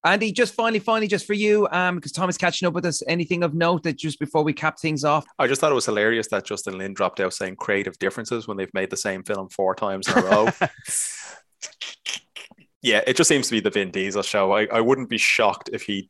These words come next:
Speaker 2: tries to direct it himself, and 'cause he just keeps adding people w-, seemingly without any sort of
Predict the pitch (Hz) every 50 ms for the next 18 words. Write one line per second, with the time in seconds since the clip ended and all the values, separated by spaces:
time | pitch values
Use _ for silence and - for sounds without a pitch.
0 | _ - - 107 104 101 98 - - - - 98 95 92 92 - - 107 - 92
1 | - - 101 92 90 90 87 - - - - - 104 90 90 90 90 - - -
2 | _ _ - 113 117 110 - 143 - 156 139 - - 107 107 113 117 113 107 -
3 | - 117 113 113 - 127 123 120 113 - _ _ - - - - _ _ _ -
4 | - - - 117 117 110 107 107 104 101 104 101 98 101 101 104 104 - _ -
5 | _ - 104 98 101 101 95 - - 107 101 101 101 98 -